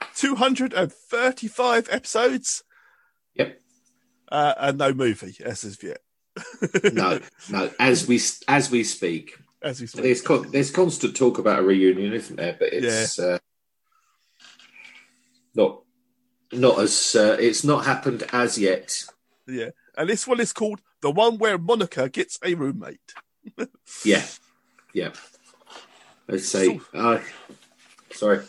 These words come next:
Speaker 1: It's al-, also the pilot, which <laughs>
Speaker 2: Yeah. Yeah.
Speaker 1: supposedly.
Speaker 2: Um, yeah, it introduces all the characters, basically. It, it puts a bit of flesh on them. But it's, um, I remember this so well because, as I said before, we used to love it.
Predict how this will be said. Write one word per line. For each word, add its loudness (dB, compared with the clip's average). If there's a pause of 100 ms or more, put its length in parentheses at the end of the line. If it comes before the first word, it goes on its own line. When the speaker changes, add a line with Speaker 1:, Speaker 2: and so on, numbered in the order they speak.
(640)
Speaker 1:
It's -4
al-, 0
also 0
the 0
pilot, -4
which -16
<laughs> -2
Speaker 2:
Yeah. 0 (580)
Yeah. -4
Speaker 1:
supposedly. -16 (160)
Speaker 2:
Um, 0 (380)
yeah, 4
it 4
introduces 0
all 0
the -2
characters, -2
basically. -4
It, -8 (240)
it -10 (320)
puts -4
a -4
bit 0
of -2
flesh 0
on -2
them. -8 (580)
But 6
it's, 2
um, 6 (560)
I 2
remember 4
this 2
so 4
well 6
because, -8
as -6
I -10
said -4
before, -2 (160)
we 4
used 0
to 0
love 2
it. -4